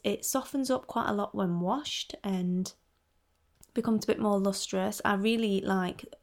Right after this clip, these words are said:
the mohair content in the yarn. It does add a, quite a bit of silkiness and a little bit of shine to the yarn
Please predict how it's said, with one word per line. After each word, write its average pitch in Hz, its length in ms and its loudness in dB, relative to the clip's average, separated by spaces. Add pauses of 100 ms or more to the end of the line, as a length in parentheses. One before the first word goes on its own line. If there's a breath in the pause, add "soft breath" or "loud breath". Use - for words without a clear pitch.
the 190 80 0
mohair 185 380 2
content 180 560 -2
in 185 160 2
the 180 80 0
yarn. 175 260 0
It - 140 -6
does 190 360 -2
add 185 300 -4
a, 202 60 -8
quite - 220 -4
a - 120 -8
bit - 60 -6
of - 200 -10 (580 loud breath)
silkiness 262 680 -2
and 262 80 -2
a - 20 0
little - 80 -4
bit - 120 -6
of - 60 -12
shine 226 400 0
to 226 460 -2 (720)
the 202 440 2 (1500)
yarn 190 460 2